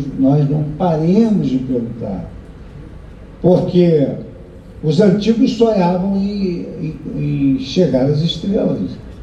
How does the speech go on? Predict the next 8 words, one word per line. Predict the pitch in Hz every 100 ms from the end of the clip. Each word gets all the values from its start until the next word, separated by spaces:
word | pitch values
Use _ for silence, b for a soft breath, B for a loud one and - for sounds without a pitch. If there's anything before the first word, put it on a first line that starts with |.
| - - - -
Mas | 151 143
foi | 170 170
através | 170 139 127 123 127
desse | 135 139 185
sonho | - 151 143 151 151
que | 160
se | -
desenvolveu | 170 139 170 160 180 147 113 117 120